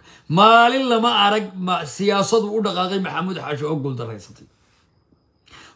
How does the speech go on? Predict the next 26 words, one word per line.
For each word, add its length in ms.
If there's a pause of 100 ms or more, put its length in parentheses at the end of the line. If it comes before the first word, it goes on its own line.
Bahashana 580
dhakada 340
lagagama 440
yimaado. 640 (280)
Siyaasadu 640
waa 160
jaranjaro. 720 (360)
Sida 300
taa 240
in 80
Xaashi 320
baa 120
sagaal 260
iyo 160
labaatan 220
jir, 360
sagaal 300
iyo 160
t-, 180
sagaal 240
iyo 140
labaatan 240
jir 120
laga 200
soo 180
bilaabaa. 440